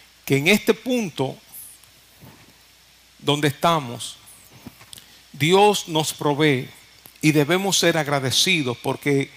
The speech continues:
las personas que no reciben lo que Dios le está dando, viven quejándose o viven envidiando a otros, y esto es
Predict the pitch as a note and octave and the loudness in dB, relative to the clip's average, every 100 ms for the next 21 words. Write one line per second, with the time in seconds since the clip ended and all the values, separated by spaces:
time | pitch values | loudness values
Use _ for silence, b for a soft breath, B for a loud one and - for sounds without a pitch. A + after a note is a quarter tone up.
0 | B B B B B C#3+ D3 - D3 - | B B B B B 0 0 0 -2 2
1 | G#3 A#3+ A#3 A3 - - b b b b | 4 4 2 -2 -4 -10 b b b b
2 | _ - D#3+ D3+ G#3 A3 A#3 - - A#3+ | _ 0 2 6 6 6 6 4 4 2
3 | F#3+ D3+ D3 D3+ C3+ D#3+ F#3+ F3 - F3+ | 2 0 0 0 2 2 2 0 2 2
4 | D3+ B2 A2+ B2+ - _ _ _ _ _ | 2 0 -4 -8 -10 _ _ _ _ _
5 | _ b b b b b b b - D3 | _ b b b b b b b -10 0
6 | G#3 G#3 G3+ F#3 E3+ B2 F3 F#3+ F3 C3+ | 2 2 0 -2 -2 -2 -2 -2 -4 -4
7 | - C3+ D3+ - - - C3 C#3 F3+ F3 | -2 -4 -6 -16 -12 -4 -2 0 -2 0
8 | F3 E3+ D#3+ - - - C3 C#3 C3 C3 | -2 -4 -12 -20 -20 -4 -2 0 0 2
9 | D3 E3+ F3+ F3+ E3 C#3+ C3+ C3 - - | 4 2 4 4 4 2 -2 -10 -12 -20
10 | _ - B B B B _ - F#3+ A#3 | _ -20 B B B B _ 0 2 2
11 | - A3+ A3 A3 - - | 4 4 6 4 2 -2